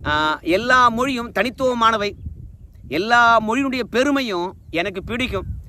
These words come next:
எப்பவுமே சிறுமைப்படுத்துனதே கிடையாது. திரைப்படத்துறையை பொறுத்த வரைக்கும் மக்களை இணைக்கக்கூடிய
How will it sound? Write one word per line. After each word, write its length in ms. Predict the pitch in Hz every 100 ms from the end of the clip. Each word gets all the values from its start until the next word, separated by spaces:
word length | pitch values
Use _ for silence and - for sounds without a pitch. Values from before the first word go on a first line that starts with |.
| -
எப்பவுமே 340 | 156 180 247 269
சிறுமைப்படுத்துனதே 640 | 262 294 269 247 220 226 254
கிடையாது. 480 | 311 233 208 165 - _ _ - -
திரைப்படத்துறையை 600 | 220 277 277 269 247 240
பொறுத்த 340 | 196 254 233
வரைக்கும் 480 | 247 233 180 233 147 - - -
மக்களை 420 | 175 - 277 233
இணைக்கக்கூடிய 540 | 262 240 269 247 233